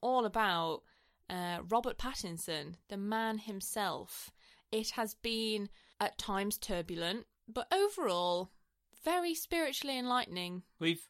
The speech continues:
Speaker 2: we've seen
Speaker 1: Yeah.
Speaker 2: some things along the way. We've learned a few things about
Speaker 1: Yeah.
Speaker 2: ourselves.
Speaker 1: Yeah.
Speaker 2: Uh, it's been enlightening. And if you're listening for the first time, then, oh, you're so lucky, because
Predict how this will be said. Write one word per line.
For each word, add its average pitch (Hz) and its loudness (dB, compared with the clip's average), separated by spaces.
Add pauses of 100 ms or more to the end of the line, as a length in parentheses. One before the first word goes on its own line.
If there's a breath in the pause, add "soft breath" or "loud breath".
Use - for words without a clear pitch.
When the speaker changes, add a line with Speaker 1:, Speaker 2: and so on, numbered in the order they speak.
(160)
Speaker 2:
we've 156 2
seen 220 6
Speaker 1:
Yeah. - 6
Speaker 2:
some 160 2
things 131 0
along 123 6
the 110 6
way. 120 4
We've 120 -2
learned 147 6
a 110 2
few 151 8
things 98 -2 (260)
about 113 8
Speaker 1:
Yeah. 107 10
Speaker 2:
ourselves. 101 2
Speaker 1:
Yeah. 190 4 (280)
Speaker 2:
Uh, 113 4
it's 113 0
been 147 8
enlightening. 139 2
And 120 -2 (380 soft breath)
if 190 -6
you're 214 8
listening 147 2
for - -6
the 107 -10
first 113 0
time, 120 -2
then, 95 -4 (640)
oh, - -14
you're 185 -8
so - 0
lucky, 165 -2
because 104 2